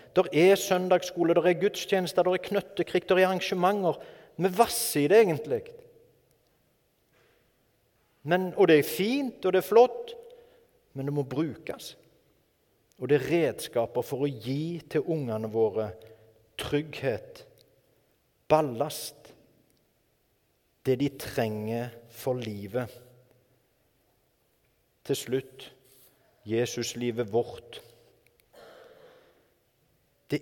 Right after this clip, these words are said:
er vanskelig å lære ungene å bruke hjelm og aldri bruke det selv. Selvsagt er det vanskelig. Det er vanskelig å forklare ungene at de bør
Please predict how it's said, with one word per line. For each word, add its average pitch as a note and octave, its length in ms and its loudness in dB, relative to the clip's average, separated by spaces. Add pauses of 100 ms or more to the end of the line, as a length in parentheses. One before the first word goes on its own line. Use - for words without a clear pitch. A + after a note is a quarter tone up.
er C#3+ 240 4
vanskelig C3 540 -2 (2000)
å C3+ 80 -2
lære B2+ 300 4
ungene A#2 340 -2
å A2 60 -4
bruke A2+ 380 -2
hjelm A2 340 0 (600)
og - 280 -2
aldri A2 320 0
bruke G2 340 -4
det F#2 100 -12
selv. - 220 -14 (2250)
Selvsagt B2 760 -4
er G#2 120 0
det G2+ 80 -4
vanskelig. G#2 400 -10 (880)
Det C#3+ 100 -4 (100)
er D#3+ 240 4
vanskelig D3 440 0
å - 40 -8
forklare D3+ 480 4
ungene D3 300 -2
at C#3 140 -10
de D3+ 80 0
bør D3+ 440 2